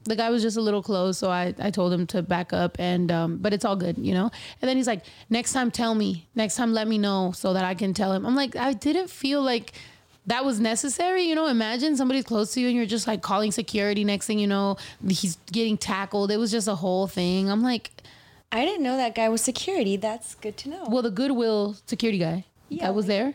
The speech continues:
Speaker 2: yeah.
Speaker 1: Yeah.
Speaker 2: Yeah,
Speaker 1: So
Speaker 2: I,
Speaker 1: he
Speaker 2: I,
Speaker 1: comes
Speaker 2: I,
Speaker 1: over.
Speaker 2: yeah, I just thought he was, like, you know, like, the one that was, like, welcoming everyone.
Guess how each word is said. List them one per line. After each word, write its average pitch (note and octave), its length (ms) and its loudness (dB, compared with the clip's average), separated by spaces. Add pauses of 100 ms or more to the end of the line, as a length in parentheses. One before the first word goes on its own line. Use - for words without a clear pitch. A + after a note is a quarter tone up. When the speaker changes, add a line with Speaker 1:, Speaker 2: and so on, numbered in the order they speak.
Speaker 2:
yeah. D#4 240 -2
Speaker 1:
Yeah. F#3 380 2
Speaker 2:
Yeah, - 100 -4
Speaker 1:
So A#3 160 0
Speaker 2:
I, - 20 2
Speaker 1:
he B3 80 2
Speaker 2:
I, C#4+ 80 0
Speaker 1:
comes C#4+ 200 2
Speaker 2:
I, B3+ 60 2
Speaker 1:
over. A3+ 100 0
Speaker 2:
yeah, A3+ 80 -2
I C4 60 -6
just C4+ 180 -12
thought C#4 120 -2
he C4 100 -2
was, B3 120 -4
like, A3+ 260 -2
you C4+ 120 -2
know, A#3+ 100 2
like, G#3+ 220 0
the G#3+ 80 0
one G#3+ 160 0
that G#3 120 -2
was, G#3 200 0
like, - 180 -6
welcoming G#3 480 0
everyone. G3 480 -8